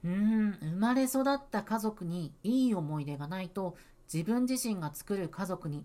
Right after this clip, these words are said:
いいイメージを持てないっていうことはあるかもしれないね。そんな中でよく一歩踏み出せたね。踏み出したことでいい経験をたくさんできているわけだね。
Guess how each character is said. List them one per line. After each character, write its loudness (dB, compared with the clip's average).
い 0
い -4
イ -2
メ -2
ー -4
ジ -6
を -2
持 -2
て -2
な 0
い -4
っ -8
て -8
い 0
う -4
こ -6
と -4
は -4
あ -4
る -4
か -6
も -6
し -12
れ -6
な -8
い -10
ね。 -2
そ -2
ん 4
な 4
中 -2
で -4
よ 0
く -6
一 0
歩 -8
踏 -8
み -2
出 -4
せ -6
た -6
ね。 -6
踏 4
み 6
出 2
し -8
た 0
こ -6
と -2
で -4
い 2
い -2
経 -4
験 -6
を -6
た -6
く -10
さ 2
ん -6
で -4
き -14
て -6
い -2
る -6
わ -4
け -10
だ -10
ね。 -4